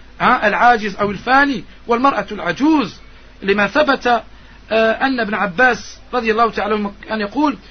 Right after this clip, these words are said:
"الشيخ الكبير والمرأة الكبيرة لا يستطيعان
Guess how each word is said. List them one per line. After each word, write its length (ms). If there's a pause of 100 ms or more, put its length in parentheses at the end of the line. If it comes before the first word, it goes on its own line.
(160)
"الشيخ 340
الكبير 580 (340)
والمرأة 440
الكبيرة 640 (260)
لا 160
يستطيعان 760